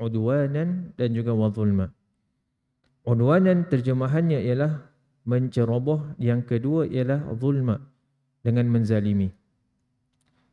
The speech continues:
Ha, di kalangan ahli ilmu menyatakan, "Wa man yaf'al dzalika udwanan," barang siapa yang melakukan dalam keadaan udwanan,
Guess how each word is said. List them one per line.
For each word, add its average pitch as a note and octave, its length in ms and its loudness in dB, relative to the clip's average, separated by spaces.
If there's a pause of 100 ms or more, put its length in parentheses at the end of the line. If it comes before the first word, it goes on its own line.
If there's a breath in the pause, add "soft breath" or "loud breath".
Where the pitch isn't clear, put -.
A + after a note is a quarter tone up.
(260)
Ha, F#2+ 80 -4
di G2+ 160 -2
kalangan D#3+ 400 0
ahli C#3 240 2
ilmu D3 320 -2
menyatakan, C3 800 -2
"Wa A#2+ 80 0
man B2 160 0
yaf'al B2 560 -2
dzalika A#2+ 480 -2
udwanan," G#2+ 560 -2
barang A#2 240 -2
siapa A#2+ 240 -6
yang A#2 160 0
melakukan B2 640 -2
dalam A2+ 240 -2
keadaan A2 340 -2
udwanan, A2 720 -2